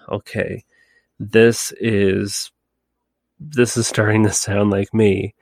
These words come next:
Because I always said this to people. I said,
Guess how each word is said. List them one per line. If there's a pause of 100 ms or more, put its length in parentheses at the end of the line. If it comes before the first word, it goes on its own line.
(640)
Because (120)
I
always
said
this
to
people.
I
said,